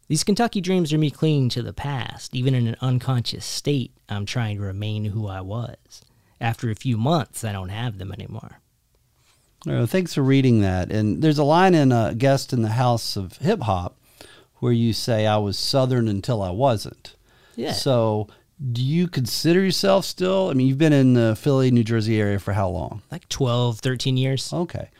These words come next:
Speaker 2: Uh, I've been up north for nineteen years now.
Speaker 1: Okay.
Speaker 2: So, um,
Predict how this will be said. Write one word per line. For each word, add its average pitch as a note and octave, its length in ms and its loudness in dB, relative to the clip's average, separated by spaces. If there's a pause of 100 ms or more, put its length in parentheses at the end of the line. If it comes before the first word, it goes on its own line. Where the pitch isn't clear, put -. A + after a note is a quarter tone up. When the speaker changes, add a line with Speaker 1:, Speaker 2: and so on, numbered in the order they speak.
(480)
Speaker 2:
Uh, F#2 240 -4
I've C#3 180 2
been C3 140 4
up B2 160 4
north A#2 420 2
for G#2 320 -2
nineteen A#2 540 0
years F2 380 -4
now. F#2 340 -6
Speaker 1:
Okay. A2 100 -4
Speaker 2:
So, G2 480 -2
um, G2+ 460 -2